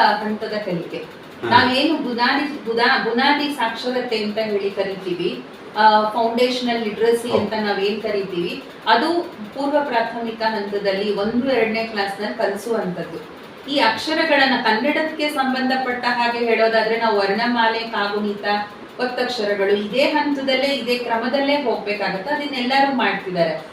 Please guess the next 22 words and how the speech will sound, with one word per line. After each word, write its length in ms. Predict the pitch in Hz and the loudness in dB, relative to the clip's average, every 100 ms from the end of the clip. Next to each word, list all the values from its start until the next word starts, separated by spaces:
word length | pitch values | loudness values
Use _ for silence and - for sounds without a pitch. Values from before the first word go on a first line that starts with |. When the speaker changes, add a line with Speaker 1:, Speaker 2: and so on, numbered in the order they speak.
| - | -4
Speaker 1:
ಆದ್ರೆ 260 | 247 - - | 0 2 0
ಎಷ್ಟು 360 | 208 - 359 - | -2 2 2 2
ಸಮಯ 360 | 254 226 277 359 370 | 2 0 4 4 4
ಕೊಡ್ತಾ 320 | 294 - 254 | 0 0 2
ಇದ್ದಾರೆ 340 | 247 233 214 | 2 4 4
ಅದಕ್ಕೆ? 340 | 185 185 - 165 | 4 0 -4 -4
Speaker 2:
ಹ್ಮ್. 340 | 160 190 175 - - - - - - - | -4 -6 -8 -12 -16 -18 -18 -18 -18 -8
Speaker 1:
ಸಂಪೂರ್ಣವಾಗಿ 1080 | - 226 247 277 339 370 359 349 320 311 311 | 0 2 2 2 8 10 10 8 4 2 2
ಅದ್ರ 180 | 285 269 262 | 2 0 -2
ಮೇಲೆ 320 | 269 302 311 | 2 4 4
ಒಂದು 200 | 294 269 | 4 0
ಹಿಡಿತ 340 | 254 254 233 285 285 | -2 -2 0 2 2
ಬರೋದಕ್ಕೆ 480 | 269 262 247 247 294 269 247 | 2 0 -2 -4 -4 -2 0
ಎರಡನೇ 520 | 240 220 220 240 247 | -2 -2 0 0 0
ಕ್ಲಾಸ್ 580 | 285 269 262 254 240 - - - | -2 0 0 0 -2 -4 -6 -6
ಕಡೆ 300 | 240 226 226 | 0 2 2
ಹಂತಕ್ಕೆ 440 | 254 254 247 247 233 | 0 0 0 -2 0
ಬರೋ, 200 | 226 226 | 2 4
ಅಂದ್ರೆ 340 | 208 208 320 | 4 0 -2
ಮೂರನೇ 280 | 254 254 262 | -2 -4 -4
ಕ್ಲಾಸಿಗೆ 440 | 254 233 233 226 | -4 -4 -2 -4
ಬರೋಕ್ಕೆ 760 | 214 214 254 254 - 190 214 | 0 2 2 -4 -4 -2 -2